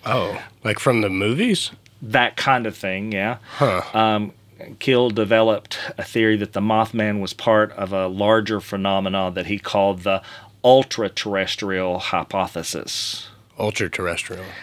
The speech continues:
Speaker 2: Yeah, and we're gonna be exploring what that means
Speaker 1: Oh, okay.
Speaker 2: during the episode. Uh,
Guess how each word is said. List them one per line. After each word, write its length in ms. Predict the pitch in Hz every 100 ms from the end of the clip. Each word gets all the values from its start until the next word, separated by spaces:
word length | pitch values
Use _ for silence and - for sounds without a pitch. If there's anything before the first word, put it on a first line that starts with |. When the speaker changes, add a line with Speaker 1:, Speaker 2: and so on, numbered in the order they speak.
| -
Speaker 2:
Yeah, 440 | 120 104 101 92 98 -
and 340 | 110 107 101 - - _ _ _ -
we're 220 | 127 117
gonna 160 | 120 110
be 280 | 110 101 -
exploring 720 | 95 - 95 - - 110 101 98
what 200 | 95 -
that 200 | 87 87
means 500 | 98 98 90 85 90
Speaker 1:
Oh, 120 | 92
okay. 40 |
Speaker 2:
during 260 | 92 98 90
the 120 | 78
episode. 580 | 95 98 - 92 87 87 - - - - -
Uh, 200 | 110 110